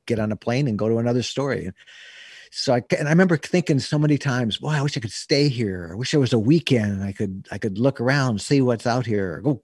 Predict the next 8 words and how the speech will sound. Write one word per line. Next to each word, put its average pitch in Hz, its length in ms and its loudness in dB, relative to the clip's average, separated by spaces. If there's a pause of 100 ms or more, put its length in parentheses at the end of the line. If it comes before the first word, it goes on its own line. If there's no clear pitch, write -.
climb 135 340 2
that 98 160 -2
mountain, 92 460 -10 (500)
go 117 140 0
sit 156 240 2
on 131 140 6
that 98 180 -2
beach." 101 480 -4